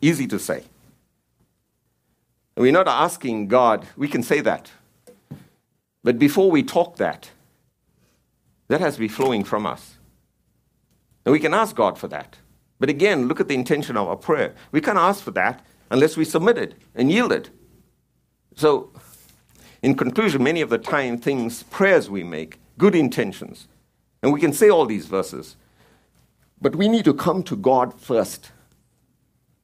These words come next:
Every day, in humble submission, yielded, surrendered. Come to the God of our glory, our eternal Father,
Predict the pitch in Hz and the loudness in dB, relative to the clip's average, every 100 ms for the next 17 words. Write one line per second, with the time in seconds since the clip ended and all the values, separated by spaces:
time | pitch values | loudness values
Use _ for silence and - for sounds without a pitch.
0 | _ _ _ _ _ _ _ _ _ _ | _ _ _ _ _ _ _ _ _ _
1 | - 170 170 147 101 69 - - 117 127 | 2 2 2 -2 -6 -10 -10 -6 -4 -4
2 | 143 117 - - - - - - - - | -4 -4 -6 -14 -14 -14 -14 -14 -16 -20
3 | _ _ _ _ _ _ _ - - 139 | _ _ _ _ _ _ _ -8 0 2
4 | 330 - - _ _ _ _ - 139 139 | 2 0 -6 _ _ _ _ -2 0 0
5 | 98 - _ _ _ _ _ _ _ _ | -2 -8 _ _ _ _ _ _ _ _
6 | _ _ _ _ _ _ _ _ _ _ | _ _ _ _ _ _ _ _ _ _
7 | _ _ _ _ - - _ _ _ _ | _ _ _ _ -20 -20 _ _ _ _
8 | _ - - - _ - 131 131 95 85 | _ -16 -16 -16 _ -8 -4 -2 0 -2
9 | - _ _ _ - 113 104 95 87 85 | -4 _ _ _ 0 2 2 -2 -6 -4
10 | 95 92 85 80 - _ _ _ _ _ | -4 -2 -4 -8 -18 _ _ _ _ _
11 | _ _ _ - 90 85 - 90 80 87 | _ _ _ -6 -6 -4 -4 -4 -6 -8
12 | 82 80 | -8 -8